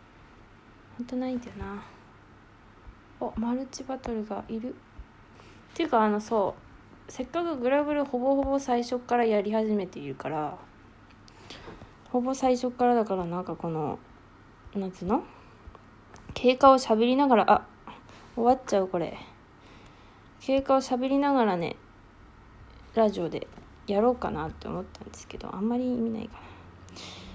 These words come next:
あんまり意味ないね。だってメインストーリーとか、まあ、ぶっちゃけるともう飛ばしちゃってて、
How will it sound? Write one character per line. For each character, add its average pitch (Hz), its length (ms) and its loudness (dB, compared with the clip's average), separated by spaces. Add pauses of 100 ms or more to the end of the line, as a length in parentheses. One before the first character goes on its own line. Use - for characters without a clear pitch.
(260)
あ - 20 -2
ん 220 80 0
ま 262 80 4
り 294 80 2
意 302 40 4
味 302 100 4
な 302 80 6
い 214 80 6
ね。 175 100 0
だ 220 120 2
っ - 20 -4
て 208 100 -2
メ 214 160 8
イ 320 240 6
ン 359 60 -2
ス 349 100 -12
ト 349 200 4
ー - 20 4
リ 277 140 2
ー - 20 -2
と 202 100 -4
か、 180 120 -2
ま 196 120 0
あ、 190 40 -2
ぶ 196 100 -4
っ 202 120 0
ち - 100 0
ゃ 330 40 2
け 339 160 2
る 330 120 0
と 302 120 2
も 254 280 4
う 214 40 -2
飛 - 160 -8
ば 277 80 4
し - 240 -6 (100)
ち - 80 -2
ゃ 285 80 6
っ 277 60 0 (380)
て 247 100 -2
て、 180 360 -4